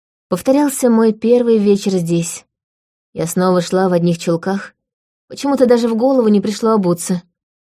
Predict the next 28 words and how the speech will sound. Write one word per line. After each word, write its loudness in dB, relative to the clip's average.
Сперва -2
по -6
коврам, -4
потом -2
по 0
каменным 2
ступеням, -2
затем 0
по -2
крупному 0
гравию 2
дорожки. -2
Подумала 2
еще: -6
«Жалко -2
чулки. -6
Совсем 0
новые, 2
а -6
теперь -2
они 4
будут -2
в -14
таких -2
дырах, 0
что -4
не 2
заштопаешь». -4